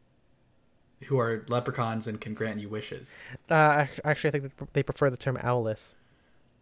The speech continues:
Speaker 1: Owless? Is that from the
Speaker 2: The Comedy Bang Bang
Speaker 1: Harry
Speaker 2: thing.
Speaker 1: Po-, oh, Comedy Bang Bang. That's right. Okay.
Speaker 2: Yeah, yeah,
Speaker 1: I was,
Speaker 2: that's
Speaker 1: I wasn't sure if that was a Harry Potter thing or an Artemis Fowl. Did you see the Artemis Fowl Disney Plus
Speaker 2: I did not watch it.
Speaker 1: movie?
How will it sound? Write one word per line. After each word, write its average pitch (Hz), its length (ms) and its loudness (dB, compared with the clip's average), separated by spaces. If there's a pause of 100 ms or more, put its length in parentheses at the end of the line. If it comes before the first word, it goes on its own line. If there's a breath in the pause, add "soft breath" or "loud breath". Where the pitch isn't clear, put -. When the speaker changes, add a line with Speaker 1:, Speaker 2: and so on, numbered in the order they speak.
(1400)
Speaker 1:
Owless? 131 760 0
Is 135 140 4
that 143 140 4
from 147 200 -2
the 139 320 6
Speaker 2:
The 143 60 4
Comedy 143 280 6
Bang 123 220 4
Bang 120 200 2
Speaker 1:
Harry 135 200 6
Speaker 2:
thing. 120 80 -4
Speaker 1:
Po-, 135 180 2 (420)
oh, 135 160 6
Comedy 131 320 2
Bang 123 220 2
Bang. 117 200 0
That's 120 240 -2
right. 113 240 2
Okay. 131 400 4
Speaker 2:
Yeah, 123 200 4 (140)
yeah, 127 160 -2
Speaker 1:
I 139 80 4
was, 143 180 6
Speaker 2:
that's 143 100 2
Speaker 1:
I 147 40 8
wasn't 160 260 6
sure 165 120 6
if 151 60 -4
that 156 80 10
was 147 100 6
a 151 60 6
Harry 160 260 8
Potter 156 320 10
thing 151 340 4
or 139 340 6
an 131 240 6
Artemis 135 400 4
Fowl. 135 240 4
Did 160 140 4
you 226 80 6
see 269 180 4
the 262 100 6
Artemis 208 340 6
Fowl 202 240 8
Disney 185 260 2
Plus 185 300 4
Speaker 2:
I 185 80 12
did 151 160 8
not 147 160 10
watch 139 260 6
it. 120 180 0
Speaker 1:
movie? 180 420 4